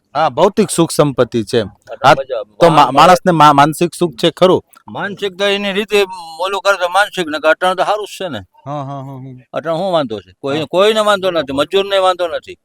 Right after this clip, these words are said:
Speaker 1: હા.
Speaker 2: મહેનત કરે.
Speaker 1: હા.
Speaker 2: તો કોઈને કાંઈ વાંધો નથી.
Speaker 1: હા, હા, હા.
Speaker 2: અને સરકાર તો ભરી ભરીને દે.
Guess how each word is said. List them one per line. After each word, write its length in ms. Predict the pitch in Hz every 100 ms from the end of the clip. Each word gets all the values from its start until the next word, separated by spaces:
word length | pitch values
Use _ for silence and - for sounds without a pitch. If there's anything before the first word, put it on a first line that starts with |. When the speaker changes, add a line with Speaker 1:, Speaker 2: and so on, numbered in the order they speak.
| -
Speaker 1:
હા. 200 | 127 123 202
Speaker 2:
મહેનત 340 | 131 151 185 170
કરે. 260 | 190 190 160 120 _ _ - _
Speaker 1:
હા. 200 | 135 120 - _ _
Speaker 2:
તો 80 | 135
કોઈને 380 | 127 175 202 185
કાંઈ 160 | 165 151
વાંધો 280 | 156 147
નથી. 320 | 135 117 90 80 _
Speaker 1:
હા, 140 | 127 127
હા, 120 | 131
હા. 180 | 131 123 _ _ _ -
Speaker 2:
અને 140 | 131 127
સરકાર 380 | 156 196 180 170
તો 80 | 151
ભરી 240 | 151 180
ભરીને 300 | 160 160 151
દે. 160 | 175